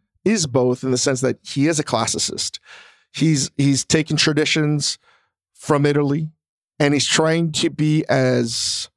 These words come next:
honorific and respectful to it as possible. Simultaneously, he's not trying to be authentic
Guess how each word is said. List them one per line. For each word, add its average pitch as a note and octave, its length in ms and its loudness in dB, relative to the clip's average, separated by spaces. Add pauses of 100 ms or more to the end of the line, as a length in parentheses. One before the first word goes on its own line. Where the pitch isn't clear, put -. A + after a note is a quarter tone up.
(480)
honorific E3+ 760 0
and C3+ 140 -2
respectful C#3+ 520 -2
to B2 220 -2
it A#2+ 60 0
as A#2 140 -2
possible. - 640 -4 (480)
Simultaneously, F3 1120 0 (880)
he's C#3 500 0 (580)
not E3 320 0 (100)
trying C#3+ 300 2
to C3+ 60 -2
be C3+ 100 0
authentic A#2+ 500 -2